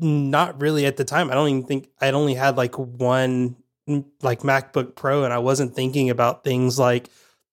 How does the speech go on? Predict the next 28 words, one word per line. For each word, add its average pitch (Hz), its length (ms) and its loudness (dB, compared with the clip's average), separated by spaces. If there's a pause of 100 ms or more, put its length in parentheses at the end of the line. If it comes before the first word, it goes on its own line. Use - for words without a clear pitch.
Keyboard 139 400 0
Maestro 127 480 0
or 127 160 0
all 127 160 2
this 120 160 -4
other 135 220 0
stuff. 127 320 -2
So, 127 420 0 (480)
uh, 139 160 0
yeah, 196 180 0
a 143 100 -2
lot 147 200 0
of 175 60 0
my 170 140 0
automation 156 460 -2
really 135 220 2
started 139 460 2
on 127 440 0 (140)
I 143 140 2
O 139 100 2
S 131 220 -2
devices, 135 680 0
and, 123 300 0 (160)
you 147 100 0
know, 123 140 2
Drafts 135 480 0
being 131 400 0
the 120 140 -2